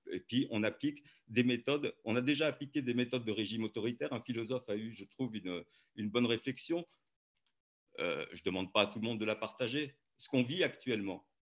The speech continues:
qui est en fait une expérimentation de système de régime autoritaire par rapport à une épidémie.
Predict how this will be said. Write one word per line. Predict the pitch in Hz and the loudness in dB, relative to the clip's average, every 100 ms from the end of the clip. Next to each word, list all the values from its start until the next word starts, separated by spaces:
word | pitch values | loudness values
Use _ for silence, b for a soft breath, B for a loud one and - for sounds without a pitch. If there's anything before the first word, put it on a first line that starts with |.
| _ | _
qui | - | -4
est | 98 | -2
en | |
fait | - 143 117 | 0 0 0
une | |
expérimentation | 101 101 101 98 98 101 101 - 143 | -2 0 2 2 0 -2 -2 -2 -2
de | 165 107 | -2 -4
système | - - 107 143 | -6 -2 0 0
de | 101 | 0
régime | 92 101 | -2 -4
autoritaire | 98 - 90 - 143 135 | -6 -4 -6 -2 -4 -2
par | 110 | -4
rapport | 104 120 | -4 -2
à | 113 | -2
une | 98 | -2
épidémie. | 95 87 92 85 | -4 -4 -6 -6